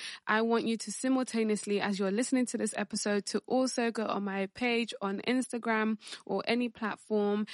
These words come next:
and look for the link for the registration and register and book your space. This event will be held from the twenty-second to the twenty-ninth of May. It's two days, two Saturdays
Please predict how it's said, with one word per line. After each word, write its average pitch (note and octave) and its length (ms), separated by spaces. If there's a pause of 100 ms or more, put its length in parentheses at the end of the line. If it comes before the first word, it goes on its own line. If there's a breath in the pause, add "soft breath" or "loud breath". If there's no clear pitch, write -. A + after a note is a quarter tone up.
(240 loud breath)
and G#3 360
look B3+ 120
for - 140
the A#3+ 140
link G#3+ 320
for - 180
the G3+ 220
registration A#3 880
and G3+ 240
register G#3 640
and F#3+ 280
book G3 320
your G3+ 240
space. - 520 (100)
This B3+ 180
event A#3+ 260
will G#3+ 100
be G#3+ 140
held G#3+ 300
from G#3+ 180
the G3+ 100
twenty-second C4+ 760 (340 loud breath)
to C#4+ 120
the C4 120
twenty-ninth G#3 680
of G3 260
May. G3+ 380 (100)
It's - 300
two A#3+ 240
days, G#3+ 360
two C4 220
Saturdays G#3 680